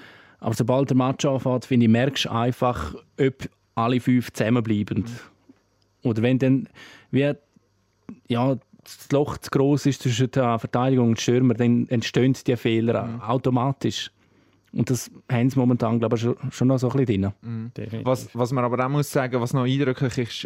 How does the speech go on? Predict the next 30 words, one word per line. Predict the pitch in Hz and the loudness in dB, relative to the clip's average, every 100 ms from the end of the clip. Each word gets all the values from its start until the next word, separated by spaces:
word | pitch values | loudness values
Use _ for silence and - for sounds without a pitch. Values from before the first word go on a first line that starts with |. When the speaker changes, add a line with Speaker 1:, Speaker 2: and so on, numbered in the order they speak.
| - | -8
Speaker 2:
ist, | 107 110 - | -6 -4 -4
dass | 113 | -4
sie | 127 | -2
immer | 123 131 | -2 0
wieder | 120 123 | -2 -2
einen | 113 107 | -2 -2
Rückstand | 123 - - 120 117 | -2 -4 -4 -4 -2
drehen. | 110 95 92 98 107 _ | -2 -2 -2 -4 -8 _
Speaker 3:
Aha, | 123 107 110 | -8 -8 -8
das | 110 | -8
spricht | - 123 | -4 -4
Speaker 2:
Also | 113 | 0
das | 127 | -2
Speaker 3:
für | - | -2
die | 156 | -2
Moral. | 185 160 | -2 0
Speaker 2:
Genau, | 151 147 147 127 | 0 2 0 0
das | 110 131 | -2 -2
zeigt, | - 147 160 | -2 -2 -2
dass | 143 - - | -4 -6 -4
die | |
Mannschaft | 123 123 143 147 - | -2 0 0 -2 -2
irgendwie | 135 120 113 120 | -2 -2 -2 0
gleich | 143 139 | 0 -2
da | - 131 135 | 0 0 0
ist, | 147 147 | 0 -2
dass | 139 - | -4 -2
der | 127 | -2
Charakter | 123 120 - - | 0 0 -2 -6
stimmt. | 139 - 135 143 147 | -4 0 0 0 -4